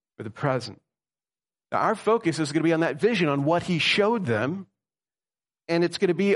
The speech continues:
on that for the <laughs> same reason that it was for them, because we too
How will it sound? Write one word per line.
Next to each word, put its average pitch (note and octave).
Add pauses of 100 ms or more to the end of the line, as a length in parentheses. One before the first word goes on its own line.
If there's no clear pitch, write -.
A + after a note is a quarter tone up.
on A3+
that C#3+
for E3+
the C#3+
<laughs> -
same F#3
reason D#3+
that D3
it -
was C3+
for E3
them, G3+
because C3
we E3
too D3+